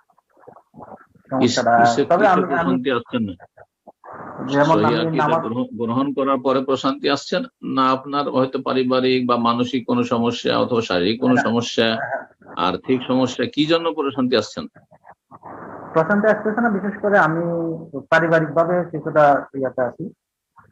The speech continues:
Speaker 1: সেজন্য।
Speaker 2: হ্যাঁ,
Speaker 1: তবে
Speaker 2: কিন্তু আপনি,
Speaker 1: আমলের দিক
Speaker 2: আপনি আপনার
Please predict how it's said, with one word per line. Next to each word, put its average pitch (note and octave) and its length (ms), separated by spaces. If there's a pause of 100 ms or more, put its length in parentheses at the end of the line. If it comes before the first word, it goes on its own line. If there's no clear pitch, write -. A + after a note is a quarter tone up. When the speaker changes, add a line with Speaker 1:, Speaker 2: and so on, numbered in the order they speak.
(160)
Speaker 1:
সেজন্য। C#3 340
Speaker 2:
হ্যাঁ, - 460
Speaker 1:
তবে C#3 60
Speaker 2:
কিন্তু C3 220
আপনি, G#2 220
Speaker 1:
আমলের E3+ 360
দিক F#3+ 100
Speaker 2:
আপনি B2 400
আপনার B2 320